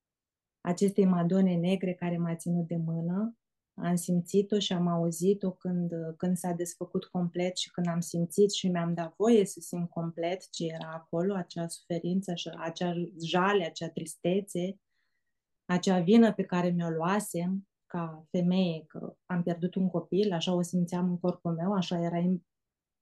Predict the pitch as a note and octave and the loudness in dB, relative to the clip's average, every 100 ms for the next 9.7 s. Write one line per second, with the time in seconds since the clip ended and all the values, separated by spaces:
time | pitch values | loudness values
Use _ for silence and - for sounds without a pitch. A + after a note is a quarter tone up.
0 | - F3 F3+ F3 F3+ E3+ D#3 E3+ G3 A3 | -8 2 2 4 2 2 0 -4 -2 -2
1 | C4 _ _ _ _ _ _ _ _ _ | -4 _ _ _ _ _ _ _ _ _
2 | _ _ _ _ _ _ _ _ _ _ | _ _ _ _ _ _ _ _ _ _
3 | _ _ _ - - - A3 G#3+ G3+ G3 | _ _ _ -8 -6 0 4 6 6 4
4 | G3 G3 G3 - _ _ _ _ _ _ | 2 2 0 -6 _ _ _ _ _ _
5 | _ _ - - G#3 G3+ G#3+ - F#3 E3+ | _ _ -8 0 2 4 2 2 0 0
6 | F3 E3 - E3+ E3+ E3 E3+ F3 F3 E3+ | 0 0 -2 -4 -2 0 -2 -2 -2 -2
7 | E3+ F3+ F3+ F#3+ F#3+ F#3 F3+ - F3 F#3 | -2 -2 -2 -4 -2 -2 -2 -2 2 4
8 | F#3+ - F3 F3 F#3 F#3 F3 G3 G#3 F#3 | 2 0 -2 -2 0 0 2 4 4 2
9 | F#3 F3 E3+ G3 F#3 F3 F#3+ | 2 0 2 2 2 0 0